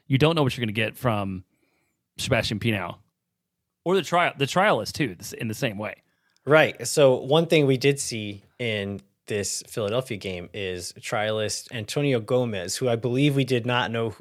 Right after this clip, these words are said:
Speaker 2: We, we referred to him as the tall one on last week's
Speaker 1: Yes.
Speaker 2: show. Uh, some really <laughs> good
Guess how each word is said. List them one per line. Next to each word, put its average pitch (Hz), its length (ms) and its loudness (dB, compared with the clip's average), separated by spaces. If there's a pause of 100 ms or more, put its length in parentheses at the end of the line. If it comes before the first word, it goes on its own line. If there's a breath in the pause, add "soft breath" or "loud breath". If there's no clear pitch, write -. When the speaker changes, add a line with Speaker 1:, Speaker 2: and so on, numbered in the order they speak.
Speaker 2:
We, 127 200 -4
we 135 260 0 (500 soft breath)
referred 135 400 4
to 143 80 6
him 147 180 4
as 127 140 2
the 120 80 -2
tall 127 420 4
one 101 220 -10 (400)
on 117 160 -4
last 107 280 -4
week's 110 180 0
Speaker 1:
Yes. 160 80 2
Speaker 2:
show. 98 280 -4 (640 loud breath)
Uh, 120 440 6 (760)
some 156 260 2
really 160 360 8
<laughs> - 80 2
good 151 420 6